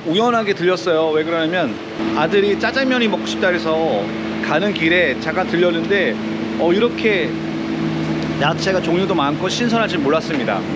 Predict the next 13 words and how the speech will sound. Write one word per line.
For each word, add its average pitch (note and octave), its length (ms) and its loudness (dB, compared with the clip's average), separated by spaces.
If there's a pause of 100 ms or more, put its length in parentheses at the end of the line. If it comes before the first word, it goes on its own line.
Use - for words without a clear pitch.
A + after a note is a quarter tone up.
(580)
저희가 F#3 680 2 (440)
그 D#3+ 100 0
배달을 B3+ 340 0
시킨 B3+ 240 -2
적이 A3+ 160 2
있거든요. C#3 280 0
양파나 D#3+ 580 0
그런 B2+ 280 0
거. E3+ 200 0 (1080)
이렇게 E3+ 600 2 (360)
잘 D#3+ 280 0
해놓은지는 F#3 480 0
모르겠-, D3+ 300 0